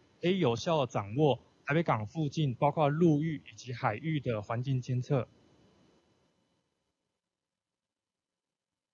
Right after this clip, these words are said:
那针对这个二散中心当时的承诺内容，除了刚刚第二期工程的环境监测之外，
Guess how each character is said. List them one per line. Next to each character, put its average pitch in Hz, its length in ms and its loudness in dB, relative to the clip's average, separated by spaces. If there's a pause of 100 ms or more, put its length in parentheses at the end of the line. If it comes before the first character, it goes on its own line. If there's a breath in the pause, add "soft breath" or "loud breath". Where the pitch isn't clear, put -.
(280)
那 202 160 -2
针 233 200 2
对 233 160 4
这 233 120 2
个 214 140 8
二 220 160 4
散 139 220 2
中 165 200 2
心 175 220 0
当 170 180 4
时 156 140 -4
的 135 120 4
承 139 180 0
诺 165 160 2
内 160 180 2
容， 123 240 -2
除 131 180 -2
了 131 120 4
刚 151 200 2
刚 156 240 0
第 156 220 0
二 160 220 4
期 127 180 -8
工 147 220 -6
程 123 120 0
的 123 120 2
环 120 160 0
境 139 180 -2
监 135 180 -2
测 139 160 -2
之 131 180 -4
外， 131 260 0